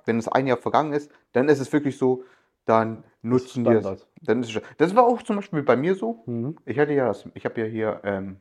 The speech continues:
Speaker 1: das Mio-Ticket
Speaker 2: Mhm.
Speaker 1: und hatte das Mio-Ticket Plus.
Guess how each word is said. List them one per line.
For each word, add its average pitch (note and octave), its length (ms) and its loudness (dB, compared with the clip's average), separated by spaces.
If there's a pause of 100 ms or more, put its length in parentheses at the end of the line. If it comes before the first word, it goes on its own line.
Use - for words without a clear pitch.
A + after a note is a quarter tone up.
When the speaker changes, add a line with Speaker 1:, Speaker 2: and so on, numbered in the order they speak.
(200)
Speaker 1:
das - 160 -10
Mio-Ticket F3 640 -4
Speaker 2:
Mhm. A2 260 -8 (420)
Speaker 1:
und A2+ 100 -6
hatte A#2 240 -4
das G#2+ 140 -10
Mio-Ticket - 800 -8
Plus. - 340 -10